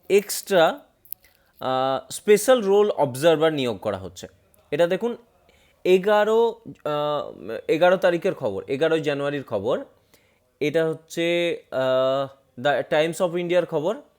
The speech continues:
এখানে বলা হচ্ছে, "ইসি অ্যাপয়েন্টেডস ফোর স্পেশাল রোল অবজারভার, অ্যাডিশনাল অফিসিয়াল to ensure electoral integrity।" চারজন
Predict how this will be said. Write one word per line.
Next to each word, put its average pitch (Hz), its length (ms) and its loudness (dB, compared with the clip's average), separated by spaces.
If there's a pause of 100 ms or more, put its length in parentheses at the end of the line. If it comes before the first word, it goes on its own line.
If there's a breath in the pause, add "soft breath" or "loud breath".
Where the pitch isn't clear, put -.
(460)
এখানে 254 300 2
বলা 156 280 4
হচ্ছে, 156 520 -4 (800)
"ইসি 202 300 -2
অ্যাপয়েন্টেডস 175 840 0 (200)
ফোর 247 260 4
স্পেশাল 190 480 -2
রোল 156 380 2
অবজারভার, 143 600 0 (360)
অ্যাডিশনাল 226 640 2
অফিসিয়াল 180 560 -2 (100)
to 214 100 -2
ensure 147 480 -4 (180)
electoral 170 840 0
integrity।" 151 760 -2 (1300)
চারজন 143 520 4